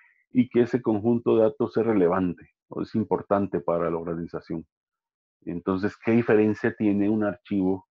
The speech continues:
con una base de datos? Y de hecho, de, de eso se trata la presentación, que empecemos a hacer esas diferencias y que ustedes puedan, eh,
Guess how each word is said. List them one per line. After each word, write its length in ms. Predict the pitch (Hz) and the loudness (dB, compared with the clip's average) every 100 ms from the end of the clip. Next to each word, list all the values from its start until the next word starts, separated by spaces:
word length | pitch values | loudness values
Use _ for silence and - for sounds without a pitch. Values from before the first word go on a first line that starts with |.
| _ | _
con 140 | - 87 | -6 -4
una 220 | 90 87 | -4 -4
base 240 | 82 - | -4 -2
de 60 | 98 | 2
datos? 360 | 113 - - - | 2 0 -20 -10
Y 140 | - | -2
de 140 | 98 104 | 4 4
hecho, 240 | 101 107 | 6 6
de, 200 | 98 95 - | 6 4 0
de 160 | 104 104 | -2 -2
eso 160 | 113 | -2
se 100 | 107 | -6
trata 400 | - 101 - 98 | 0 0 2 2
la 160 | 92 87 | 2 0
presentación, 640 | - 87 - 85 117 98 - - - - - | -6 -10 -8 -4 0 0 -2 -18 -20 -14 -4
que 60 | |
empecemos 440 | 90 92 104 107 113 | -2 0 0 0 -2
a 40 | |
hacer 200 | - 101 | 0 0
esas 240 | 104 107 92 | 0 -2 -4
diferencias 640 | - 95 104 101 123 - | 0 2 2 2 -4 -6
y 80 | 107 | -16
que 80 | |
ustedes 340 | - 90 92 - | -4 -2 -2 -2
puedan, 400 | 90 90 92 95 _ _ _ - | -4 -2 -4 -6 _ _ _ -12
eh, 480 | - 73 - - | -8 -6 -6 -8